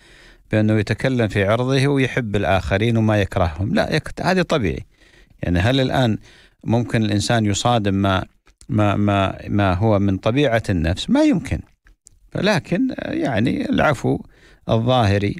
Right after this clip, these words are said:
والتعامل هذا يدل على رقي نفسك ويعني طلبك رضا الله. وعموما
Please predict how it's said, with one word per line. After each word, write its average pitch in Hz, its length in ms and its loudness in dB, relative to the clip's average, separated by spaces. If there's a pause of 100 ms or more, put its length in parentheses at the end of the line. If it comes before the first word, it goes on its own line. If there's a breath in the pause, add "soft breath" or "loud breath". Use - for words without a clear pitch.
(1160)
والتعامل 107 840 0
هذا 110 440 0
يدل 107 300 0
على 101 220 2
رقي 113 320 0
نفسك 95 460 -2
ويعني 98 1080 -2
طلبك 110 440 -2
رضا 90 240 0
الله. 104 380 2
وعموما 139 1120 0